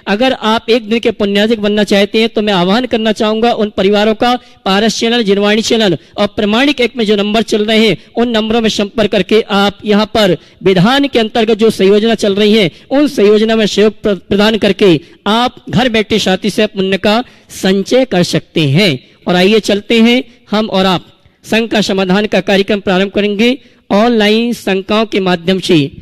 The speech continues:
हम और आप। और मैं आप सभी के लिए सूचना देना चाहूंगा, आज प्रातः काल की वेला में जिन्होंने शांति धारा के साथ साथ मांगलिक क्रिया निर्माण लाडू चढ़ाने का सौभाग्य प्राप्त किया, शिरोमणि संरक्षक,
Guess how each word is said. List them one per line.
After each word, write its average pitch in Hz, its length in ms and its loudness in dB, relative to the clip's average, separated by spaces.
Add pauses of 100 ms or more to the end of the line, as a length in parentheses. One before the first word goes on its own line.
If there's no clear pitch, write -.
(520)
हम 226 160 0
और 196 200 0
आप। 185 260 -2 (1000)
और 185 100 2
मैं 185 480 0 (560)
आप 208 180 -2
सभी 220 200 0
के 233 80 -6
लिए 233 100 4
सूचना 233 360 -2
देना 214 200 0
चाहूंगा, 220 420 0
आज 196 260 -2
प्रातः 214 380 0
काल 214 220 0
की 202 180 -2
वेला 214 180 2
में 208 180 0
जिन्होंने 202 220 2
शांति 185 340 -4
धारा 196 200 0
के 196 160 -2
साथ 196 240 -2
साथ 208 160 -2 (100)
मांगलिक 185 380 0
क्रिया 208 180 2
निर्माण 196 360 0
लाडू 196 200 2
चढ़ाने 196 320 -2
का 202 220 0 (200)
सौभाग्य 185 460 0
प्राप्त 220 240 -2
किया, 240 180 2
शिरोमणि 202 340 -2
संरक्षक, 214 640 0